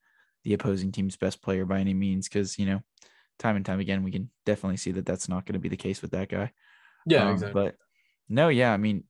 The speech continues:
Speaker 1: you know, he looks healthy. He doesn't look like there's any sort of thing hampering his game. He doesn't look like he's a step slow compared to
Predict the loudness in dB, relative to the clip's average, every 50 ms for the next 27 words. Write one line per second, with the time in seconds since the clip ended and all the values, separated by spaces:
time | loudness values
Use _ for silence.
0 | _ _ -16 -10 -6 -2 -2 0 0 0 0 2 2 2 0 0 0 0 0 2
1 | 0 -2 -4 -2 -2 -2 0 0 0 0 -2 -4 -4 -6 -4 -2 -2 -2 -2 -4
2 | _ _ _ _ _ _ _ _ -6 -2 0 2 2 2 2 0 -2 -2 -2 -2
3 | -2 -2 -2 -2 0 -2 -2 -2 0 0 0 0 0 -2 -2 0 0 0 2 2
4 | 2 2 2 0 -2 -4 -4 -4 -4 -6 -4 -4 -4 -4 -4 -6 0 0 0 0
5 | 0 -4 -6 -2 -2 -2 -2 -2 -6 -10 _ _ -6 -6 -4 -2 0 0 0 0
6 | -2 -4